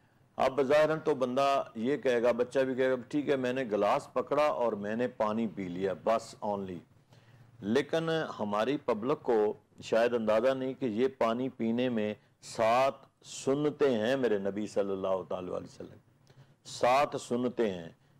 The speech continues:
ये सिर्फ हमने फ़कत पानी पीना है, फ़कत पानी पीना है, और इस पानी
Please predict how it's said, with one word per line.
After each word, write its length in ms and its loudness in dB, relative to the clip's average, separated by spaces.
ये 180 0
सिर्फ 300 2
हमने 320 0
फ़कत 420 -2
पानी 380 0
पीना 300 0
है, 220 -2
फ़कत 420 0
पानी 240 0
पीना 280 -6
है, 100 -16
और 120 4
इस 120 -2
पानी 600 0